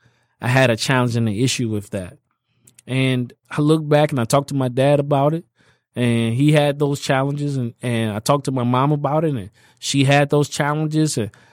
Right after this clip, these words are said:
I wasn't fortunate enough to, or blessed enough to be able to have conversation with my grandparents because they passed before I was born, but I'm,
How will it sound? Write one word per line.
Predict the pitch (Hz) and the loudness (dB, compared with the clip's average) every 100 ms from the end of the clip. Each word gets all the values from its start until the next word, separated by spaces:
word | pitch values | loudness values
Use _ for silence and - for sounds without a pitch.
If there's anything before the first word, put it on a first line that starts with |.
| _ - | _ -2
I | |
wasn't | 131 165 151 131 | 2 4 2 2
fortunate | 170 156 151 147 139 | 0 2 0 0 0
enough | 143 139 135 - | 0 -2 -4 -4
to, | 135 110 - | -2 -2 -4
or | 123 120 | -4 -2
blessed | 127 143 139 139 | 2 2 2 0
enough | 131 123 | -2 -2
to | |
be | 127 135 | 0 0
able | 123 | 0
to | 123 | 2
have | 120 | 0
conversation | - 131 117 - 131 123 | 2 0 0 0 0 0
with | 117 | 0
my | 113 | -2
grandparents | 98 139 175 - 117 113 117 - - - _ _ | -2 -2 -2 0 0 0 0 -4 -12 -16 _ _
because | - 135 120 | -2 2 2
they | 127 | 2
passed | 123 127 113 - | 2 2 0 -2
before | 113 - 123 117 113 113 _ _ _ | -8 -2 -2 0 -2 -4 _ _ _
I | - | -4
was | 117 107 | -2 -4
born, | 107 156 196 160 | -4 -2 0 0
but | 151 151 156 | 0 -2 0
I'm, | 196 | 0